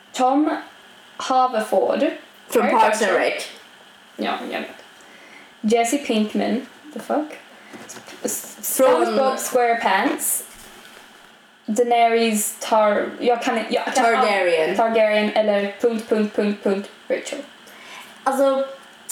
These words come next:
Speaker 2: Jesse Pinkman är från... Jag skulle inte välja honom, men han är från,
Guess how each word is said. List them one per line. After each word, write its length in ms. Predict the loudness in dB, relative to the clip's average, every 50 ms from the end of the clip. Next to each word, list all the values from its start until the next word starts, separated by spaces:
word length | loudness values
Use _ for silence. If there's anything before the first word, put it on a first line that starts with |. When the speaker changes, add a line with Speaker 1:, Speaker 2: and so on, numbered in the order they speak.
| -14 -14 -16 -20 -20 -20 -20 -20 -20 -20 -20 -20 -20 -8 -2
Speaker 2:
Jesse 260 | 0 0 0 0 0
Pinkman 440 | 0 0 0 0 0 0 0 0 0 2
är 140 | 0 0 2
från... 480 | 0 0 2 2 2 2 0 0 -2 -2 -6 -6 -2
Jag 160 | -2 -2 0
skulle 160 | 0 0 0 0
inte 140 | 0 0
välja 240 | 0 0 2 2 2
honom, 140 | 2 0 0
men 140 | 0 0 2
han 200 | 2 0 0 -2
är 40 | -2
från, 560 | -2 0 2 2 2 2 0 -2 -4 -6